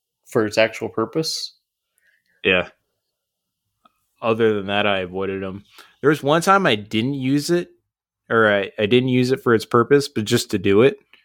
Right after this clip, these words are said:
Speaker 2: see if I could advance any further or something.
Speaker 1: Yeah, I used
Speaker 2: But I
Speaker 1: every
Speaker 2: did
Speaker 1: single
Speaker 2: it.
Speaker 1: one I seen.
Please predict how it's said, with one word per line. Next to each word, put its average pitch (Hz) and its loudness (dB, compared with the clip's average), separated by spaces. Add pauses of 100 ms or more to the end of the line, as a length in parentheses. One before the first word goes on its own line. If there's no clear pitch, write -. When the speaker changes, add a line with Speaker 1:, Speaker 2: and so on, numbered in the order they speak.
(540)
Speaker 2:
see - -2
if 104 0
I 110 2
could 104 -2
advance 98 -2
any 123 -2
further 127 2
or 135 4
something. 143 -6 (420)
Speaker 1:
Yeah, 139 -2 (260)
I - 0
used 160 2
Speaker 2:
But 117 4
I 123 4
Speaker 1:
every 117 0
Speaker 2:
did 110 0
Speaker 1:
single 123 4
Speaker 2:
it. 101 0
Speaker 1:
one 107 2
I 101 2
seen. 101 -4